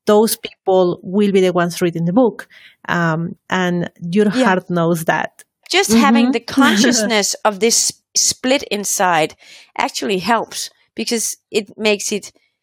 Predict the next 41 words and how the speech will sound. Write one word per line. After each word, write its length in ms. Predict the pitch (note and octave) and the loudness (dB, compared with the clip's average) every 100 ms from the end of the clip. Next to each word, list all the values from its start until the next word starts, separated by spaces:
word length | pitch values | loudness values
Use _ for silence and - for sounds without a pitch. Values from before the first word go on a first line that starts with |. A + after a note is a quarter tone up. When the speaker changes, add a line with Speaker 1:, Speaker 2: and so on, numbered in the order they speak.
| _ _ - | _ _ -4
Speaker 2:
a, 200 | F#3+ F#3+ - _ | 0 0 -2 _
a, 120 | F3+ - | -4 -2
a 80 | G3 G3 | -6 -2
bit 200 | B3 B3+ - | 0 -2 -2
easier 540 | B3+ D4+ - C4+ G#3+ | -2 -2 -2 0 -2
to 240 | F#3+ - F#3 - | -2 -8 -8 -6
deal 340 | A#3+ B3+ B3+ | 0 2 2
with 360 | G#3+ F3+ F3 - | 2 0 0 -8
than 240 | G3+ G3+ - | -2 -2 -2
if 240 | G3+ - - | -8 -8 -8
we 140 | G3+ | -8
don't 380 | - B3 F4 D4 | -2 -2 -2 -4
know 380 | A3+ F#3 F3+ F#3+ | 0 2 2 0
and 160 | A3 | -4
we 60 | G#3+ | -6
just 420 | G#3+ A3+ - - _ _ | -6 -6 -8 -16 _ _
get, 200 | G3 F#3+ | -2 -2
f-, 220 | - - _ | -8 -16 _
sorry, 400 | G#3+ A3 G3 F3+ | -4 0 2 0
pardon 280 | - G#3+ G3 | -2 -2 0
my 100 | F#3+ | -2
language, 420 | E3 F3 G#3+ B3+ - | -2 -2 -4 -6 -2
fucked 300 | G3+ - C#3 | -2 0 -6
up, 140 | - | -4
right? 260 | - A3 - _ _ _ _ _ - | -2 -2 -6 _ _ _ _ _ -4
Then 200 | B3 B3+ | -2 -2
it 100 | - | -4
becomes 400 | A#3+ B3+ D#3+ - | -6 -2 -2 -2
one 280 | A3 B3+ B3 | 0 0 0
big 220 | G#3+ A#3 | -2 -2
sorrow, 640 | - - G#3+ F#3+ F#3 F#3+ F3+ C4+ | -4 -2 2 4 4 2 -2 -2
Speaker 1:
Yeah. 240 | C4+ A3+ | 2 2
Speaker 2:
hurtful 460 | A3 G#3+ - G#3+ G3 | 2 0 -2 -4 -4
condition. 580 | G3 F3 F#3 - E3+ - - _ - | -6 -4 -4 -4 -8 -12 -20 _ -2
But 100 | G3+ | 0
at 140 | F#3+ | 0
least 480 | G3+ C4 C#4 - - _ | 0 0 0 -2 -8 _
when 200 | G#3 G3 | -6 -4
you're 140 | F#3 F3+ - | -6 -6 -4
conscious 400 | A#3 B3 B3+ A#3 | -4 -2 -4 -4
of 320 | - F#3 F3 | -2 -4 -4